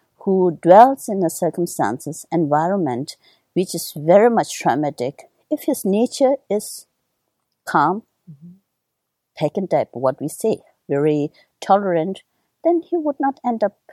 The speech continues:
Speaker 2: Mm.
Speaker 1: being in a mental hospital. So likewise, season also plays an important role. Diet, lifestyle, very important. Even if you're born with the person, with the nature having a very, uh, cool predisposition,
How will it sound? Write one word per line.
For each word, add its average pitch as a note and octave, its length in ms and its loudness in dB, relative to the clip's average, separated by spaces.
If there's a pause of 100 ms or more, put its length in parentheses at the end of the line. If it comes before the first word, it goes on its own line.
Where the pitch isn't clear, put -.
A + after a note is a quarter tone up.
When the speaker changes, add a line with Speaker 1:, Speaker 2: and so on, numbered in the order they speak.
(400)
Speaker 2:
Mm. F3+ 120 -18 (140)
Speaker 1:
being G3+ 220 0
in F#3 140 0
a - 20 2
mental F#3+ 300 -2
hospital. - 580 -6 (720)
So A3+ 140 -4
likewise, A#3+ 600 -4
season B3+ 460 2
also F3 260 2
plays D3 300 -4
an B2+ 60 -8
important C3 420 -8
role. G#2+ 160 -10 (480)
Diet, E3+ 480 0
lifestyle, E3 580 -8 (220)
very B3+ 420 2
important. E3 520 -8 (380)
Even E4+ 280 4
if D4+ 220 0
you're A3 140 4
born G#3 460 2
with F#3 180 0
the E3+ 80 0
person, G3 680 -4 (340)
with E3+ 120 0
the F#3 80 -2
nature F3+ 480 2
having F3 420 0
a D#3 80 0
very, D#3+ 520 2
uh, D3 240 2
cool F#3+ 320 -2
predisposition, - 960 -8